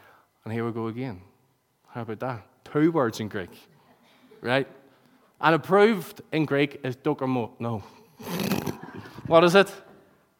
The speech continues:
Dokimos, right? <laughs> That sounds like a Pokemon, doesn't it?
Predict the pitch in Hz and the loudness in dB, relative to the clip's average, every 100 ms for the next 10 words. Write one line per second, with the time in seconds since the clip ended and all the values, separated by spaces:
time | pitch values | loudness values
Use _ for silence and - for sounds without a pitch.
0 | _ _ _ 254 262 _ _ _ _ _ | _ _ _ _ _ _ _ _ _ _
1 | _ _ _ _ _ _ 175 180 175 147 | _ _ _ _ _ _ 0 2 4 4
2 | 113 - - - _ _ 127 156 - 175 | 0 -6 -16 -20 _ _ 2 4 4 0
3 | - - - - - 240 - 277 294 254 | -2 -6 -12 -12 4 6 10 10 10 10
4 | 196 190 185 254 269 359 247 285 320 | 8 6 8 10 10 10 10 10 6